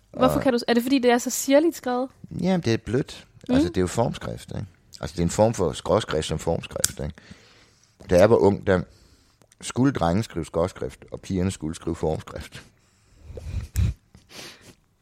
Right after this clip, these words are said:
Speaker 2: Hvis du skrev formskrift som dreng, så var du homoseksuel, og det var ikke noget godt dengang. <laughs> Men det er en, der har skrevet meget.
Speaker 1: Det sagde retorikeren også,
Speaker 2: Ja.
Speaker 1: at hun tror.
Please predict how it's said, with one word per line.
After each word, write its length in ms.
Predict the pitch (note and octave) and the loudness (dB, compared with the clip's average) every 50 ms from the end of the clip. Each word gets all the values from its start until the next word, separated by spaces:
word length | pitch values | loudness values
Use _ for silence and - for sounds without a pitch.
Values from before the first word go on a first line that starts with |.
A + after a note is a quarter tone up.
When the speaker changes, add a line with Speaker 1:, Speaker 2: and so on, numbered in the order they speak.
| _ - - - - - - _ - | _ -20 -20 -20 -20 -20 -20 _ -8
Speaker 2:
Hvis 120 | F2+ E2 | -8 -6
du 60 | F2+ | -6
skrev 180 | F2 - F#2+ F2 | -2 0 0 2
formskrift 640 | - - A#2+ C3+ D#3 E3 - - F#2+ E2+ D#2 - - - _ _ _ _ _ | 4 6 6 6 6 4 -2 -2 -2 -2 -2 -4 -10 -20 _ _ _ _ _
som 180 | - - F#2 E2 | -6 -4 -4 -4
dreng, 320 | - - F2 G#2+ E2+ F2+ | 0 2 2 2 2 0
så 80 | - G2 | -2 -2
var 60 | F#2 | -2
du 80 | F2 D#2 | -2 -2
homoseksuel, 600 | E2 E2+ F2 G#2 - - C#2 - - D#2 D2 B1 | -2 -2 -2 -2 -4 -6 -8 -6 -4 -4 -4 -4
og 100 | A#1+ - | -4 -4
det 100 | F2+ F2 | -2 0
var 80 | F2 D2+ | 0 0
ikke 120 | D#2 E2 | 0 0
noget 200 | F#2 D#2 C#2+ - | -2 -2 -2 -2
godt 260 | - C#2+ D2+ - - - | -4 -4 -4 -4 -6 -10
dengang. 420 | - - - D2 - - - - _ _ _ _ _ _ _ _ _ _ _ _ - | -12 -10 -10 -12 -12 -12 -14 -14 _ _ _ _ _ _ _ _ _ _ _ _ -8
<laughs> 560 | - - - - - - - - - _ - - - - - - - - - - - - - - - - - - - - - _ _ _ _ _ _ _ _ _ _ _ _ _ _ _ _ _ _ _ _ _ - - - | -4 0 2 2 2 2 2 0 -4 _ -20 -20 -16 -16 -16 -16 -16 -20 -20 -20 -20 -20 -18 -16 -16 -16 -16 -18 -20 -20 -20 _ _ _ _ _ _ _ _ _ _ _ _ _ _ _ _ _ _ _ _ _ -20 -8 0
Men 180 | - A2 A2 F#2+ | 2 4 4 4
det 120 | - G2 | 4 4
er 40 | F2 | 4
en, 120 | G2 C#3+ D#3+ | 4 4 2
der 60 | F#3 | 2
har 80 | E3+ | 2
skrevet 400 | G#2+ - - F2 F2 G#2 C3+ D3 | 0 0 2 4 4 6 6 4
meget. 360 | G2+ C#2+ C2 C2 E2 - C3+ G#2+ - - _ _ _ _ _ _ - - - | 4 2 0 -2 -2 -4 -4 -6 -10 -16 _ _ _ _ _ _ -10 -2 0
Speaker 1:
Det 100 | D4 - | 0 2
sagde 220 | - - F#4 D#4 | 2 2 2 2
retorikeren 500 | C#4+ - - E4+ E4+ C#4+ B3 A#3+ A#3 A#3 | 2 2 4 2 2 2 2 0 0 0
også, 240 | A#3+ C#4 - - - - | -2 -2 -4 -6 -4 -2
Speaker 2:
Ja. 160 | F3+ G3+ G3+ - _ _ _ _ _ _ - | 0 0 0 -2 _ _ _ _ _ _ -4
Speaker 1:
at 160 | - A#3+ A3+ | -2 -2 0
hun 100 | B3 A#3 | -2 -2
tror. 320 | - - C4+ B3 - - | 0 2 2 2 2 -2